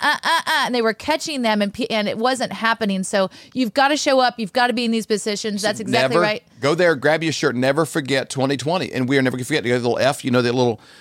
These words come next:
Speaker 2: thing, 'cause they keep enough, you know, pre-printed, uh, mail-in ballots to the side so they know exactly what they gotta do to win. Um,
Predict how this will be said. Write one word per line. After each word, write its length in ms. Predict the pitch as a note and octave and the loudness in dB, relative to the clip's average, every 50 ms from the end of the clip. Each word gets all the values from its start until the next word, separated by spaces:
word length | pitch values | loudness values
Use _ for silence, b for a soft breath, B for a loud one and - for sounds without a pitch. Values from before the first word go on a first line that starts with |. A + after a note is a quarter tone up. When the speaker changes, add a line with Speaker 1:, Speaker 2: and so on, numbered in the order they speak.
| B B B | B B B
Speaker 2:
thing, 200 | - C3 C3+ C#3 | -2 0 0 2
'cause 120 | - C#3 A#2 | 2 2 2
they 100 | C3 B2+ | 0 0
keep 200 | - C#3+ C3+ - | 0 0 0 2
enough, 240 | C3 C3 B2+ A#2+ - - | 2 2 2 0 -2 -6
you 80 | - B2+ | -2 2
know, 180 | B2 A#2 A#2 G#2+ - - - - | 2 2 2 0 -2 -10 -20 -14
pre-printed, 580 | - - D3 C#3+ C3 - - C#3 C#3 C3+ B2 - - - | -6 0 0 0 0 0 0 0 0 0 0 -4 -2 0
uh, 120 | B2 A#2+ | 0 2
mail-in 360 | A#2+ A#2+ B2+ C3 C#3 C3 A#2+ G2+ | 2 2 2 2 2 2 2 2
ballots 300 | A#2 B2 C3 B2+ A2 - | 2 2 0 0 -4 -6
to 100 | - A2+ | -6 -6
the 60 | G#2 | -4
side 340 | - - B2 C3 D3 C#3+ - | 0 0 2 2 0 -2 -4
so 80 | - B2 | -4 -4
they 60 | A#2+ | -2
know 260 | A2+ A#2+ B2 B2 - | 0 0 0 0 -2
exactly 480 | - A2+ G2+ F#2 A#2 B2 B2 - - B2 | -4 -8 -6 -2 -2 -2 -2 0 -2 -2
what 160 | A#2 A#2 - | -2 -2 -4
they 60 | C3 | -2
gotta 220 | A#2 A#2+ A#2+ A2 G#2 | -2 -2 0 -2 -2
do 280 | G2 A#2 A#2+ C3 C#3+ | 0 2 2 2 0
to 160 | - - A#2+ G#2+ | -2 -2 -2 -2
win. 380 | G2+ F#2+ A2 A#2+ C#3 F#3 F3+ B B B B B B B B - | 0 0 0 0 0 0 -2 B B B B B B B B 0
Um, 240 | B2+ B2+ A#2 G#2 | 0 2 2 0